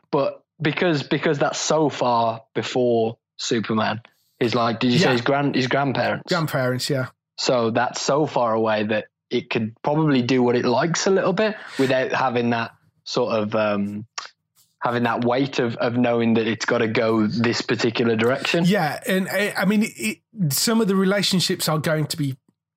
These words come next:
Speaker 2: founded that, you know, uh, this, but, but there, there isn't, there, there isn't quite as much, like, weight to it in terms of, you know, it has to go in one particular
Speaker 1: Yeah.
Speaker 2: direction. Um, so Ge-, Georgina,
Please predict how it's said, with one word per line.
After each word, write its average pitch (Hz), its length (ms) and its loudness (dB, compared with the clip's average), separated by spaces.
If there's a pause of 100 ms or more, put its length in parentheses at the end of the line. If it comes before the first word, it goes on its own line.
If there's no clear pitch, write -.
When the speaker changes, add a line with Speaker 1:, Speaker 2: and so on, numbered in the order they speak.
(140)
Speaker 2:
founded 139 720 -2 (440)
that, 143 380 -2 (280)
you 160 140 2
know, 123 340 -2
uh, 135 260 -8
this, - 420 -10 (640)
but, 165 200 -4
but 151 200 -2
there, 165 240 -2
there 156 200 0
isn't, 151 360 -2
there, 151 200 -2 (120)
there 156 160 0
isn't 160 240 -2
quite 156 400 -2
as 143 140 -4
much, 156 500 -2 (480)
like, 139 260 -2
weight 156 340 0
to 147 200 0
it 131 300 -4 (200)
in 147 120 -2
terms 143 380 0
of, 135 260 -2
you 147 80 0
know, 131 100 0
it 127 60 -2
has - 380 -2
to 151 80 -2
go 120 180 -2
in 127 140 -2
one 123 120 -4
particular 120 420 -8
Speaker 1:
Yeah. 113 140 -4
Speaker 2:
direction. 107 380 2 (460)
Um, 147 540 0 (300)
so - 180 -2
Ge-, 175 320 0
Georgina, 214 640 2